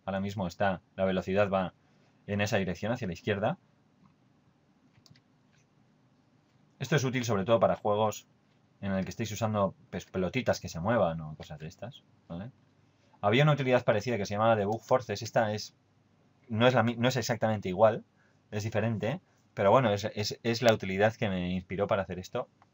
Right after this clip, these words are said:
este pivot. Eh,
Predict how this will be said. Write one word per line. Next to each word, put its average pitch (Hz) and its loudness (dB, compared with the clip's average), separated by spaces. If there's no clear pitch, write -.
este 98 -6
pivot. 101 -4
Eh, 90 -2